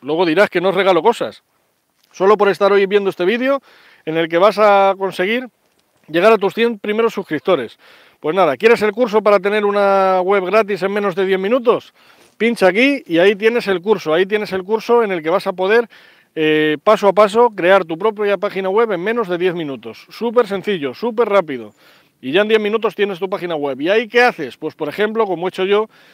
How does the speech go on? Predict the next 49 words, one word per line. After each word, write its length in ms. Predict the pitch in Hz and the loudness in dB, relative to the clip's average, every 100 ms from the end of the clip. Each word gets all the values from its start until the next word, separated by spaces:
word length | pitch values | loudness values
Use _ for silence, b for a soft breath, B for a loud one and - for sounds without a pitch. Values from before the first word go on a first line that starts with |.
| b | b
con 220 | - 180 214 | -2 0 0
el 120 | 196 | 0
canal 260 | 175 180 | 0 2
de 100 | 180 | 0
YouTube. 360 | 160 151 226 190 _ b b b - | 0 0 -2 -2 _ b b b -12
En 140 | 143 | -10
el 80 | 147 | -4
canal 260 | 165 185 | -2 0
de 120 | 214 214 | 0 0
YouTube 340 | 214 240 240 | -2 -2 0
yo 120 | 196 | 0
ahora 160 | 202 214 | 2 2
mismo, 300 | 220 226 233 | -2 -2 -2
bueno, 220 | 190 175 | -2 -4
estoy 240 | 131 175 | -4 -2
haciendo 340 | 180 170 202 175 | -2 -2 -4 -4
con 120 | 139 | -8
estos 200 | 143 156 | -6 -4
vídeos 260 | 160 170 165 | -2 -2 -2
que 60 | |
estoy 180 | 160 180 | -4 -6
haciendo 380 | 170 190 202 226 _ _ | -4 -4 -4 -8 _ _
un 180 | 170 175 | -10 -10
curso, 560 | 180 233 220 202 214 220 _ 139 | -2 0 0 -2 -4 -4 _ -16
más 220 | 139 165 | -12 -6
o 60 | |
menos, 440 | 175 220 208 220 - b b b | -2 0 -2 -6 -10 b b b
porque 360 | - 127 131 135 | -16 -10 -8 -8
imagino 440 | 127 123 143 156 | -8 -8 -6 -4
que 100 | 160 | -4
voy 200 | 143 151 | -4 -2
a 80 | 151 | 0
ir 100 | 151 | -2
metiendo 360 | 147 147 156 156 | -4 -4 -4 -2
más 160 | 160 | 0
vídeos, 500 | 175 202 190 220 - _ | 2 2 0 -2 -6 _
aparte 360 | 123 135 156 160 | -8 -4 -2 -4
de 60 | |
estos 200 | 156 156 | -6 -8
tres 240 | - 185 147 | -6 -4 -4
de 80 | 147 | -6
los 140 | 139 | -8
suscriptores, 640 | 160 143 156 - 185 208 | -10 -10 -8 -2 -2 -2
vamos 260 | 165 139 135 | -4 -6 -6
a 60 | 151 | -4
ver 160 | 170 | -4
más 260 | 175 147 147 | -6 -8 -6
temas, 340 | 185 208 147 | -6 -4 -6
claro. 300 | - 170 190 | -4 -2 -2